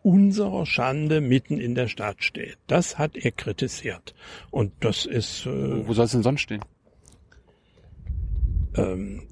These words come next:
Speaker 1: er hat darauf hingewiesen, dass, äh, äh, der Arc de Triomphe oder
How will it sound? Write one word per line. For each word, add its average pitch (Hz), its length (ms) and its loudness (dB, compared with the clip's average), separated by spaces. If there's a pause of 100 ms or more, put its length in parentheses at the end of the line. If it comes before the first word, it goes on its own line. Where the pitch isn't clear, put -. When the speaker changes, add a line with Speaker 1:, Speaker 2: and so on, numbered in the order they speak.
(120)
Speaker 1:
er 110 220 2
hat 156 200 6
darauf 113 380 2
hingewiesen, 147 1040 0
dass, - 440 -6
äh, 110 480 -2 (680)
äh, 98 440 -4
der 90 640 -10
Arc 87 180 -10
de - 100 -10
Triomphe 190 1000 0
oder 90 600 -4